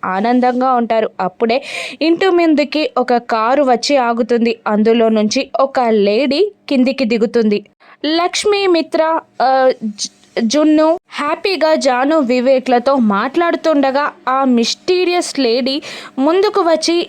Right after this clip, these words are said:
లక్ష్మి, మిత్రాలని కోపంగా చూస్తుంటుంది. పైనుండి దేవయాని కూడా ఫోన్లో మాట్లాడుతూ కిందికి దిగి వస్తూ ఉంటుంది. ఇక ఆ మిస్టీరియస్ లేడీ ఎవరు,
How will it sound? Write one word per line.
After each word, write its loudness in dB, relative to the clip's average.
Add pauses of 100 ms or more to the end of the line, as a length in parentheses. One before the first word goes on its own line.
లక్ష్మి, 0
మిత్రాలని 0 (120)
కోపంగా 0
చూస్తుంటుంది. 0
పైనుండి 0
దేవయాని 0
కూడా 0
ఫోన్లో 0
మాట్లాడుతూ -2
కిందికి -2
దిగి -2
వస్తూ 0
ఉంటుంది. -2 (100)
ఇక -4 (540)
ఆ 0
మిస్టీరియస్ 0
లేడీ 0
ఎవరు, 2